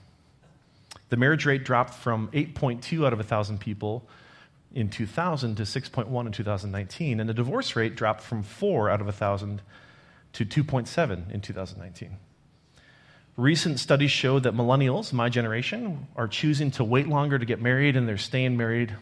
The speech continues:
longer. They are the main driver in that decline of both the marriage and divorce rate in the United States. But don't start patting yourself on the back too quick. <laughs> Studies also show that millennials and Gen Z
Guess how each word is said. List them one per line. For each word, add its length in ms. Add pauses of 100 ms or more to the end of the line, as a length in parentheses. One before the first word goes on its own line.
longer. 460 (1500)
They 160
are 160
the 80
main 260
driver 440
in 160
that 180
decline 340
of 140
both 240
the 60
marriage 260
and 80
divorce 360
rate 160
in 80
the 60
United 240
States. 460 (640)
But 400 (340)
don't 180
start 200
patting 220
yourself 300
on 40
the 60
back 220
too 120
quick. 340
<laughs> 40 (1700)
Studies 380
also 280
show 260
that 140
millennials 720
and 260
Gen 260
Z 420